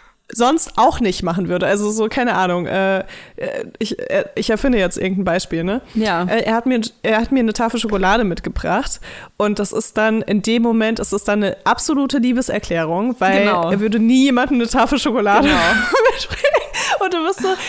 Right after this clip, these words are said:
Speaker 1: du redest dir das immer schöner, immer schöner. Du fängst an, in so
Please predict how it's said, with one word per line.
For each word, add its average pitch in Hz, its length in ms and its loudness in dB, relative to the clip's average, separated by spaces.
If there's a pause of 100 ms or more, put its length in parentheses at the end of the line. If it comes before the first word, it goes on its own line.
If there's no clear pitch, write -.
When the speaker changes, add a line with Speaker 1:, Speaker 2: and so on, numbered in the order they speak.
(120)
Speaker 1:
du 269 80 -2
redest 311 300 0
dir 269 100 0
das 285 100 -2
immer 302 260 0
schöner, 294 360 -2
immer 254 160 -2
schöner. 262 260 -2
Du 214 180 0
fängst 294 400 -2
an, 254 240 2 (220)
in 240 120 0
so 226 200 -2